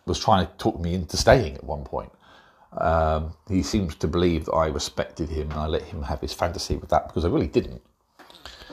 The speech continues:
My, my school of thought with things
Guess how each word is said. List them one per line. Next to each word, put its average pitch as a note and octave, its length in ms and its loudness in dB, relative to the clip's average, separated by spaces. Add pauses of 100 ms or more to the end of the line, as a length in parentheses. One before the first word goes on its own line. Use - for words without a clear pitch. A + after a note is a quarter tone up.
(500)
My, A#2+ 500 8
my D#3 220 6
school E3+ 320 4
of A#2+ 100 2
thought B2+ 480 6 (200)
with F#2+ 500 2 (1200)
things F#2+ 640 0